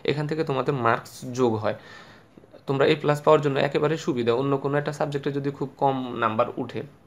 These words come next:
মোটামুটি কম থাকে, এ প্লাস পাওয়ার জন্য শর্ট থাকে, এখান থেকে কিন্তু সেটা ফিল আপ করা হয়। So, এই সাবজেক্টটা কেউই অবহেলা করবে না, খুবই গুরুত্ব সহকারে দেখবা। এটা অবশ্যই ভালোভাবে প্রিপারেশন নিবা। দেখো, প্রথম অধ্যায়ের এই পরিচ্ছেদগুলো just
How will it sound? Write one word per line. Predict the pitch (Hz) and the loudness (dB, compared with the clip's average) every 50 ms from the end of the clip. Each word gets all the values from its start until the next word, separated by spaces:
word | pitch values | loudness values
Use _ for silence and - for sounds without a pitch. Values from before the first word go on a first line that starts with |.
| - - | -8 -6
মোটামুটি | 117 123 127 120 127 123 120 110 120 | -4 -2 2 2 2 2 2 -2 -4
কম | - - 117 113 | -4 -4 -4 -4
থাকে, | 113 - 120 113 - 117 | -4 -6 -6 -6 -6 -6
এ | 113 | -6
প্লাস | 113 117 117 117 - | -2 -2 -2 -2 0
পাওয়ার | - 123 117 117 | 2 2 2 2
জন্য | 120 113 117 | -2 -6 -6
শর্ট | 117 - 120 117 - | -4 -4 -4 -4 -4
থাকে, | - 139 - - | -6 -8 -8 -6
এখান | - - 147 151 165 165 | -4 -4 -4 -4 -4 -6
থেকে | - 165 160 160 | -6 -6 -6 -6
কিন্তু | 151 160 147 151 | -6 -4 -6 -6
সেটা | 151 151 139 156 | -6 -4 -4 -4
ফিল | 151 - 127 120 | -4 0 0 0
আপ | 117 - | 0 0
করা | - 110 110 | -2 -4 -4
হয়। | 107 107 - - - - - - - | -4 -8 -12 -14 -20 -20 -20 -10 -2
So, | - 156 | 0 2
এই | - 156 | 4 4
সাবজেক্টটা | 147 - 170 160 160 165 160 - 170 | 2 2 -2 -2 -2 -6 0 -2 -2
কেউই | 165 - 151 147 147 143 | 0 2 2 4 6 8
অবহেলা | 135 131 127 120 120 123 123 | 6 6 6 6 4 4 2
করবে | - 131 120 123 | 2 0 0 0
না, | 123 127 | 0 -2
খুবই | 127 151 139 135 | 0 0 -2 0
গুরুত্ব | 123 135 139 139 135 - 131 | 0 0 -2 -2 -2 -4 -6
সহকারে | - - 131 123 127 123 123 | -2 0 0 2 2 2 0
দেখবা। | 120 113 113 107 - 165 180 - - | 0 0 -2 -4 -6 -12 -14 -12 -12
এটা | - 120 123 127 | -10 -6 -4 -4
অবশ্যই | - 127 127 139 160 - - - 175 160 165 - - - - - - | -2 -4 -4 -6 -8 -10 -6 -4 -4 -4 -4 -6 -12 -20 -20 -12 -10
ভালোভাবে | 123 123 120 117 131 131 127 120 | -6 0 2 2 4 4 2 0
প্রিপারেশন | 123 - 131 123 120 117 113 - 113 | 0 -6 -8 -6 -6 -6 -4 -6 -6
নিবা। | 113 - - - - - - - - - - - - | -8 -6 -8 -8 -4 -2 0 0 0 -2 -6 -10 -2
দেখো, | - 170 170 175 | 0 0 0 0
প্রথম | - - 151 147 196 190 185 | 2 2 2 2 2 0 -4
অধ্যায়ের | 180 170 175 180 180 - - | -4 -2 0 -2 -2 0 0
এই | 180 175 | -2 -2
পরিচ্ছেদগুলো | 175 165 147 135 135 - 139 123 120 117 110 113 | 0 -2 -4 -4 -2 -4 -4 -4 -4 -6 -6 -6
just | 113 - - 120 120 117 - | -6 -8 -6 -2 -2 -2 -2